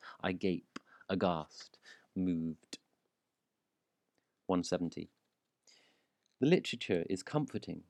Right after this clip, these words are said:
but doesn't hard code common sense as it might. This in large part because the handy diagrams thrice mentioned are not attached. Diagnostics aid an atlas of neurochemical health.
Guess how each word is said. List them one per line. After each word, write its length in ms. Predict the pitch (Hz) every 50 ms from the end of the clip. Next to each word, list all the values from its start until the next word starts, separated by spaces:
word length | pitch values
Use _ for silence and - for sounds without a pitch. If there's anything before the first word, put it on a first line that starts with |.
| _ _
but 100 | - 123
doesn't 280 | - 147 147 - 131 -
hard 340 | - 123 120 113 104 98 -
code 340 | - - 139 110 95 - -
common 300 | - 113 95 95 95 92
sense 340 | - - 131 113 - -
as 140 | - 82 -
it 100 | - -
might. 460 | - 95 98 95 87 - _ _ - - _ _ _ _ _ _ _ _ _ _ _
This 340 | - 123 117 117 - - -
in 180 | 104 98 98 98
large 280 | 101 98 98 95 -
part 300 | - - 190 170 135 -
because 380 | - 110 113 - - 110 101 - - _ _
the 220 | 110 101 95 95 - - -
handy 420 | - - 147 143 127 120 104 107 101
diagrams 720 | 95 131 135 131 123 98 90 90 87 87 92 98 107 -
thrice 360 | - - 98 92 90 92 -
mentioned 480 | - 110 120 113 - - 90 85 87 -
are 60 | - 95
not 280 | 95 92 90 - - -
attached. 560 | - - - - 110 - - - - - - _ _ _ _ _ _ _ _ _ _ _ _ _ _ _ _ _ _ _ _ _ _ _ _ _ _ _ _ _ -
Diagnostics 760 | 156 156 151 143 131 139 147 147 - - - - - - - - -
aid 400 | 110 101 98 95 92 95 92 -
an 160 | 90 87 - -
atlas 580 | - 104 - - - - 92 85 85 - - -
of 80 | 104 90
neurochemical 800 | 87 98 101 101 92 90 90 90 - 110 92 92 90 - 90 80
health. 340 | - 131 139 113 101 - -